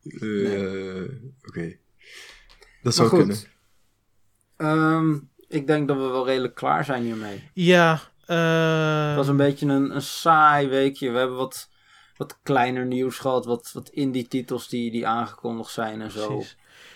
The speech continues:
Speaker 3: Er is ook niet
Speaker 2: Is
Speaker 3: zo,
Speaker 2: wel leuk,
Speaker 3: er is ook niet
Speaker 2: maar
Speaker 3: zo heel veel wat ik, wat ik deze week, normaal hebben we het dan, als het een hele korte aflevering is, hebben we het meestal over release. De enige game die ik daadwerkelijk deze week heb gespeeld is Sonic Mania.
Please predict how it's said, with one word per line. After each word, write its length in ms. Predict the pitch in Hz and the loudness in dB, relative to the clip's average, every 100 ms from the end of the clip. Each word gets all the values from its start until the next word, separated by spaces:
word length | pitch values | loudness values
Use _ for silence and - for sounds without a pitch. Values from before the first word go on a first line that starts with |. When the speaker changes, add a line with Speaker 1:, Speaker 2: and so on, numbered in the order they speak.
| - | -14
Speaker 3:
Er 160 | - 127 | -12 -2
is 220 | 226 208 | 0 4
ook 100 | 240 | 4
niet 100 | 226 | 4
Speaker 2:
Is 100 | 143 | 2
Speaker 3:
zo, 60 | |
Speaker 2:
wel 160 | 120 120 | 2 2
leuk, 300 | 117 117 117 | 2 2 0
Speaker 3:
er 80 | 175 | 0
is 100 | 185 | 2
ook 100 | 185 | 2
niet 180 | 180 175 | 2 0
Speaker 2:
maar 80 | 180 | 2
Speaker 3:
zo 160 | 170 | 4
heel 200 | 156 170 | 4 2
veel 200 | 165 160 | 2 -2
wat 180 | 143 139 | 0 -4
ik, 80 | 139 _ - | -6 _ -20
wat 120 | - 135 | -14 -12
ik 100 | 139 _ - | -12 _ -8
deze 300 | 147 147 - | -6 -4 -4
week, 180 | 147 - | -6 -4
normaal 280 | 151 175 202 | 2 6 6
hebben 180 | 185 156 | 4 -2
we 60 | 123 | -10
het 100 | 170 | -4
dan, 140 | 156 156 | -2 0
als 120 | 156 | -4
het 360 | - 143 147 | -8 -18 -14
een 100 | 160 | -8
hele 180 | 165 160 | -4 -2
korte 220 | 165 147 | 0 -2
aflevering 600 | 143 156 156 151 139 139 | -2 -2 0 0 -2 -4
is, 100 | 139 | -4
hebben 180 | 139 131 | -6 -8
we 60 | 135 | -6
het 100 | 131 | -6
meestal 220 | 135 127 | -6 -4
over 180 | 127 123 | -4 -4
release. 520 | 123 127 131 165 - _ - - - - | -6 -6 -8 -8 -12 _ -20 -20 -20 -10
De 80 | - | 2
enige 260 | 175 202 156 | 2 4 0
game 180 | 143 160 | 0 0
die 120 | 135 | -2
ik 80 | 120 | -2
daadwerkelijk 480 | 123 117 131 - 123 | -2 0 -2 -2 -2
deze 200 | 127 - | -2 0
week 140 | 123 | -6
heb 120 | 117 | -6
gespeeld 420 | - - - 151 113 | -14 -16 -4 -4 -4
is 80 | - | -8
Sonic 260 | 131 113 | -10 -10
Mania. 440 | 117 131 123 107 | -10 -8 -8 -10